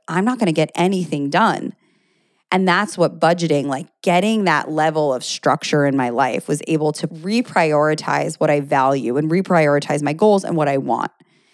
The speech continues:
And I was like, "I don't want to be hungover on a Wednesday and then I have to go teach yoga, or, like, I can't go do anything else. Like, that sucks. Like, I'd rather just not go out,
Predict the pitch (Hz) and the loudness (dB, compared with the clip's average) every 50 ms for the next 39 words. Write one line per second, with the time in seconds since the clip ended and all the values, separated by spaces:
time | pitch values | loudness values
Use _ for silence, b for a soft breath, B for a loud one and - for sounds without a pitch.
0 | b b b b - 208 208 208 226 - - _ - - 175 202 233 254 233 190 | b b b b -4 -4 -2 -2 -2 -4 -6 _ -8 -2 0 2 2 2 0 0
1 | 165 165 202 277 285 - - - 156 143 143 - 147 143 - - 139 135 - 135 | 0 0 2 0 -2 -4 -6 -6 -6 -6 -4 -4 -4 -4 -2 -2 -2 -2 0 0
2 | 131 - - 143 143 135 131 131 120 120 135 143 - - 127 127 - - - 147 | 0 0 0 -2 -2 -2 -2 -2 -2 -4 -4 -4 -2 -2 -2 -2 -2 -2 -2 -2
3 | 147 139 127 120 127 139 143 139 139 - - - 143 143 139 135 135 - - - | -2 -2 -2 -2 -2 -4 -6 -8 -10 -10 -10 -4 -2 0 0 0 -2 -6 -6 -6
4 | 143 139 - 147 139 135 127 139 135 127 - - 143 143 139 139 127 117 - - | -6 -4 -2 0 0 0 0 0 -2 0 0 0 0 0 0 -2 -2 -4 -4 -4
5 | - 143 131 - - 143 135 - - 143 135 139 135 127 120 110 117 123 - - | -4 -4 -4 -4 -6 -6 -6 -4 -4 -4 -4 -4 -4 -4 -4 -4 -4 -4 -6 -6
6 | 123 104 92 - - - - - 156 165 - - - b b b b b b b | -6 -6 -6 -6 -8 -6 -4 -4 -4 -4 -4 -12 -20 b b b b b b b
7 | b - 196 196 - - - - 185 226 208 - - - - - - - b b | b -4 -4 -4 -6 -8 -4 -2 0 0 0 -2 -4 -10 -16 -16 -16 -16 b b
8 | b b b b b 170 175 170 170 170 165 165 160 165 170 180 180 185 180 180 | b b b b b -2 2 2 2 2 2 4 4 4 4 4 4 4 4 4
9 | 180 170 - 170 165 165 160 - - - - _ - _ _ _ _ _ _ - | 2 2 2 2 2 2 0 -2 -10 -14 -16 _ -20 _ _ _ _ _ _ -12
10 | - 156 156 147 143 143 - - - 156 139 139 135 160 147 - - - | -6 -2 0 2 2 2 0 0 0 2 2 4 4 2 2 2 -2 -4